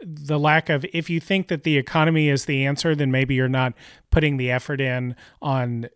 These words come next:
testing or contact tracing, some of the other building blocks for reopening. It does feel like, you know, despite some efforts, and,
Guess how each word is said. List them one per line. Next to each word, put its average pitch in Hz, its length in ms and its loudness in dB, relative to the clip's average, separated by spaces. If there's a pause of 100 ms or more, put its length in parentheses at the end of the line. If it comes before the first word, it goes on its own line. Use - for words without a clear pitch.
(120)
testing 147 520 2
or 120 120 -2
contact 143 500 0
tracing, 143 420 0
some 139 180 -2
of 131 60 -2
the 131 120 2
other 127 180 0
building 131 400 -4
blocks 127 300 -2
for 131 180 -6
reopening. 131 680 0 (320)
It 180 180 0
does 269 400 4 (100)
feel 185 320 6
like, 143 360 4 (220)
you 175 140 0
know, 151 60 4
despite 208 500 2
some 196 240 4
efforts, 165 460 2
and, 135 260 -2